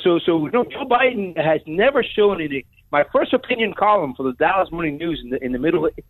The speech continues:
in the mid eighties was about Joe Biden. He's never shown any inclination about being woke. He's only doing this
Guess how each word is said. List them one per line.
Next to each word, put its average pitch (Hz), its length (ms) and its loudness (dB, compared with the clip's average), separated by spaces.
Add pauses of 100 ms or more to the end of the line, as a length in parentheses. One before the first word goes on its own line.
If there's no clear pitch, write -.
(120)
in 147 120 -2
the 139 60 2
mid 175 180 4
eighties 165 380 0 (320)
was 165 180 4
about 160 280 4
Joe 196 120 2
Biden. 156 400 0 (420)
He's 170 160 -6
never 220 300 2
shown 190 300 2
any 233 360 4
inclination 196 600 2
about 135 200 2
being 151 260 0
woke. 156 320 2 (360)
He's 156 160 -2
only 220 220 4
doing 180 400 2
this 123 240 2